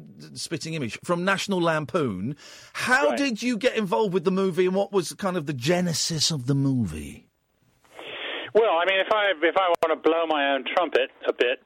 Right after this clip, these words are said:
Speaker 2: um, I, I would say that the genesis, the ultimate genesis, the, the, you know, the, uh, the baseball of super energy that was the Big Bang.
Speaker 1: Yes.
Speaker 2: Um,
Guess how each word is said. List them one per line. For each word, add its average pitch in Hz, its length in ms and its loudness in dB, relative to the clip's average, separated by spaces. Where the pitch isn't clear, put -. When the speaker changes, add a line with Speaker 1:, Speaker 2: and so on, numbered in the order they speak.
Speaker 2:
um, 135 500 0
I, 143 380 4
I - 20 4
would 156 160 4
say 151 220 2
that 135 140 -2
the 120 60 -20
genesis, 160 540 0
the 139 180 2
ultimate 135 640 0
genesis, 113 480 -2
the, 123 240 2
the, 117 300 2
you 151 120 4
know, 110 260 2
the, 113 340 2
uh, 104 180 2
the 123 300 2
baseball 135 640 2
of 110 60 -2
super 147 220 2
energy 135 640 2
that 123 220 2
was 113 160 -4
the 120 80 2
Big 131 280 -2
Bang. 127 520 -2
Speaker 1:
Yes. 123 320 -2
Speaker 2:
Um, 135 400 2